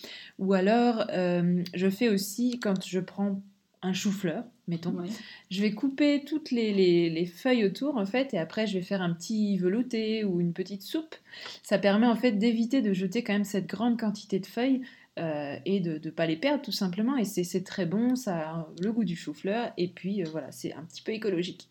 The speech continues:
Speaker 2: Et c'est nutritif aussi, j'imagine.
Speaker 1: Ouais, c'est ça, il y a, il y a tout, enfin, il y a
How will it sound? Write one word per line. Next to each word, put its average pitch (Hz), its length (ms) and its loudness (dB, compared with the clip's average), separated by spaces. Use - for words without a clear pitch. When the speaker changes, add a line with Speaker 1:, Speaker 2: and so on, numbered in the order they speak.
Speaker 2:
Et 190 60 -2
c'est - 140 -4
nutritif 180 540 -6
aussi, 160 300 -10
j'imagine. 294 320 -6
Speaker 1:
Ouais, 339 180 2
c'est 262 140 -2
ça, 277 220 -4
il 233 80 0
y 185 40 0
a, 165 60 0
il 170 60 2
y 170 40 2
a 170 60 0
tout, 208 380 -6
enfin, 190 200 -4
il 151 100 -6
y - 20 -8
a 135 200 -8